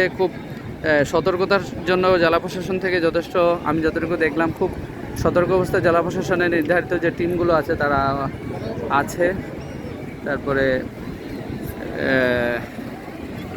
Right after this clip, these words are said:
এই কক্সবাজার প্রান্ত থেকে, সারা দেশ থেকে, বিভিন্ন প্রান্ত থেকে যে লোকজন আসছেন, একটা রিসোর্টও খালি নেই,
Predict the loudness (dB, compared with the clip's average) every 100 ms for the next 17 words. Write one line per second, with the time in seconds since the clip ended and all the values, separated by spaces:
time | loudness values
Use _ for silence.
0 | -2 -2 0 -2 0 0 0 0 -2 -2
1 | -4 0 2 2 0 -2 -2 -2 0 0
2 | -2 -4 -2 -2 -2 -8 -8 -8 -8 -2
3 | 2 4 4 4 2 2 0 0 2 2
4 | 2 0 0 0 -2 0 0 0 4 6
5 | 6 4 0 -2 -2 -2 0 0 2 0